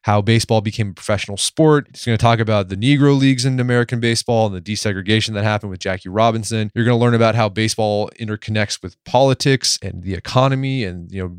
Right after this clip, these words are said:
impact of war on baseball, like World War Two and Vietnam. So check it out. It is a fascinating course.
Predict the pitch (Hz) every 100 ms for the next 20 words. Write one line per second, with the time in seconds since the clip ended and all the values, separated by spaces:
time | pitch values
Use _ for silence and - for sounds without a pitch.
0 | 98 113 117 110 - 87 92 113 123 123
1 | 117 113 117 - 117 110 95 85 98 92
2 | 87 87 - 104 98 90 92 87 104 107
3 | 104 - - - - - 113 170 151 127
4 | 120 - 151 135 104 95 90 - - 120
5 | 113 120 110 - 95 92 -